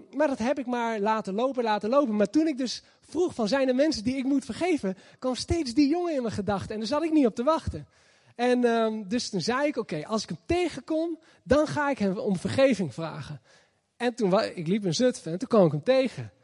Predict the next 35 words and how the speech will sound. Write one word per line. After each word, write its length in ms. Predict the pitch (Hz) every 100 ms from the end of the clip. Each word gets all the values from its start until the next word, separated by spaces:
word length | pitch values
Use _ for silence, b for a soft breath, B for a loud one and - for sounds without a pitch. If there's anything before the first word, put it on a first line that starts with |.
| b b
Ik 120 | 170
denk, 120 | 160
nou, 220 | 165 170 175
laat 180 | 196
maar 100 | 233
zitten. 400 | 220 277 208 190 - b
Dus 180 | b 233
ik 100 | 302
heb 100 | 311
het 100 | 254
niet 160 | 208 190
gedaan. 480 | 262 339 262 160 135 b b b b b
En, 280 | 208 214
nou 120 | 214 233
ja, 140 | 170
ging 260 | - 269 277
weer 120 | 233
een 120 | 208
paar 200 | 254 233
maanden 340 | 240 269 262
overheen. 420 | 220 202 226 269 277
En 60 |
toen 100 | 196
zat 120 | 202
ik 80 | 262
bij 80 | 202
Talamini 600 | - 247 214 247 294 277
een 60 | 240
ijsje 340 | 233 247 240
te 120 | 254
eten 360 | 226 226 226 226
met, 220 | 202 190
eh, 160 | 185 180
met 160 | 185
Ina 500 | 196 254 254 240 226